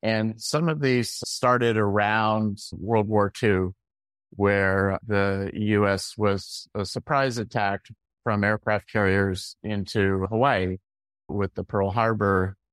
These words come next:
attack. And so the nation, the U S, was w-, woken up with the structure of a threat that, uh, like a seemingly invisible threat that all of a sudden appears and causes great harm. And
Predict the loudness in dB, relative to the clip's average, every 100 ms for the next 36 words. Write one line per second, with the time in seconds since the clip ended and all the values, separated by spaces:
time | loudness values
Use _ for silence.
0 | _ -10 -6 -2 -2 -4 -8 -6 -2 0
1 | -2 -4 -6 -2 0 4 4 4 2 0
2 | -2 -2 -2 -4 -4 2 4 4 2 -2
3 | -6 0 0 0 0 2 2 0 0 0
4 | 0 0 0 -2 -6 _ _ _ _ _
5 | -2 2 2 2 -6 -14 0 2 2 -2
6 | -10 _ _ -20 -6 -2 0 0 0 2
7 | 2 0 -2 -4 _ -4 0 0 0 -4
8 | -2 -2 -2 -6 -6 -2 -2 -2 -4 -2
9 | 0 2 0 0 -2 -2 -2 -4 -4 -4
10 | 0 0 0 -2 -2 -2 0 0 0 0
11 | 2 2 2 -2 -2 2 2 2 -4 -6
12 | 0 4 4 0 -4 -8 -2 0 2 -2
13 | -8 -2 -2 0 0 0 0 -2 -8 _
14 | _ _ _ _ -2 0 0 -2 -4